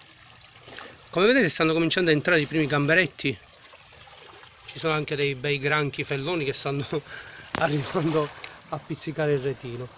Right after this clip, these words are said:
Ora vi faccio vedere co-, come, come li prendiamo. Abbiamo levato il retino dall'acqua e qua,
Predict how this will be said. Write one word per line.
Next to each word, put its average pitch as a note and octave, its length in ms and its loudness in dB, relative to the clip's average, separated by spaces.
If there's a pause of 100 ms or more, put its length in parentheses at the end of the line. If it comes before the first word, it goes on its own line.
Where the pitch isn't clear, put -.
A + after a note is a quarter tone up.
(580)
Ora G#3+ 160 6
vi E3+ 80 -2
faccio E3 220 -2
vedere E3 200 0
co-, D#3+ 160 -4 (100)
come, C#3+ 400 -2
come D3 180 -4
li C3+ 100 -6
prendiamo. G3+ 560 -2 (1120)
Abbiamo C#3+ 200 -2
levato D#3 360 2 (160)
il D3+ 100 -4
retino D#3 300 0
dall'acqua G3+ 580 -4 (560)
e F#3+ 180 -4
qua, D#3 240 2